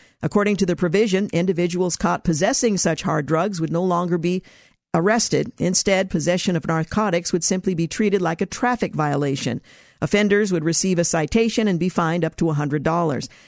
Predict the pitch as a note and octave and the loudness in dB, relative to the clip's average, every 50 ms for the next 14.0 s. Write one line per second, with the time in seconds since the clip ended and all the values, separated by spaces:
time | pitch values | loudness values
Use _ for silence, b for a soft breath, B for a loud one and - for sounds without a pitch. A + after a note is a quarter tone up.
0 | B B B D#3 D3+ F3+ G3+ B3 G3+ F#3 E3 C#3 D3+ E3 F3 D#3+ E3 D3+ C3 F#3 | B B B 0 2 2 2 2 2 2 0 2 2 0 2 2 0 2 2 2
1 | G3 A3+ B3+ B3+ - - D#3+ D#3 E3 E3+ C#3 D#3+ F3 G3 F#3 E3 - E3+ - D#3 | 2 2 2 0 0 0 0 0 0 0 0 0 0 0 -2 -2 -2 -2 0 0
2 | E3 - - E3 D#3+ C#3 D3 D3 D3+ E3+ E3+ C3 D3 D#3 E3+ F#3 F#3+ D3+ D#3 E3 | -2 -2 0 -2 -2 0 0 0 0 0 -2 0 0 0 0 0 0 0 -2 -4
3 | D#3+ - - C#3 D3 D#3 D#3 D3+ - D3 C#3+ D#3 - E3 - - A#3 A#3 A3 - | -2 -2 -2 -2 -2 -2 -4 -4 -4 -4 -4 -2 -4 -4 -2 0 2 2 2 2
4 | F3 C#3 C3+ A#2 - B B B B B B B - G3 F3+ D#3 G3 G#3+ A#3 A#3 | 0 0 0 -2 -4 B B B B B B B 2 2 4 4 4 4 4 2
5 | A3 - G#3+ A#3 B3+ C4 A#3+ G#3 F#3+ - - D#3+ D3 C#3 D3 E3+ F3+ D#3 D#3+ F3+ | 2 2 0 2 2 2 2 2 0 0 0 0 2 2 0 0 0 0 0 0
6 | F3 - - F3+ F3+ G3 F3+ F3 F3+ E3+ - - A3+ A3+ G#3+ F#3+ F3+ E3 E3+ D#3+ | 0 0 0 0 0 0 0 0 -2 -4 0 0 2 2 2 2 0 0 0 -2
7 | - E3+ E3 E3 E3+ G3 A#3+ A#3 G3 F#3+ - - F3+ G3+ G3+ - G#3 G3 F#3+ - | 0 0 0 2 2 2 2 2 0 0 0 0 0 0 0 0 -2 -2 -2 -2
8 | - E3 E3 E3 D#3+ F3 D3 C#3+ E3 E3+ F3+ E3+ D#3+ C#3 D#3+ D#3+ D#3 - - E3 | -2 -2 -2 0 -2 -2 -2 0 0 0 0 0 -2 0 0 -2 -2 -2 -2 -2
9 | D#3+ - D3+ D3 C#3+ C#3+ D#3 E3 B B B B B B E3 E3 E3+ E3+ - - | -2 -2 -2 -2 -2 -2 -4 -4 B B B B B B 0 2 2 2 2 2
10 | F#3 F3+ F3 - - F3 F3 F3 - _ _ - A3+ G#3+ G3 - - - E3 - | 0 0 0 2 2 2 2 0 -4 _ _ 0 0 2 2 0 -2 -2 0 0
11 | - G#3+ G#3+ G#3+ - - D#3+ C3+ - - B B B B B B B B E3 F3+ | 2 2 2 0 2 0 0 -2 -2 -6 B B B B B B B B -2 -2
12 | - - F3+ F3 E3 F#3 G3 G3 F#3+ F3+ F3+ F#3 F#3 F#3+ - - F#3+ E3 D#3 D#3 | 2 2 2 2 4 4 4 4 4 2 2 2 2 2 0 0 0 0 0 0
13 | C#3+ D3+ D3 D3+ D3+ D3 D3+ D#3 E3 F#3 A#3 - _ D#3 C#3+ D3 D3+ D3 C#3+ C#3+ | 0 0 0 0 0 2 2 2 0 -2 -4 -6 _ -6 -4 -2 0 0 -2 -4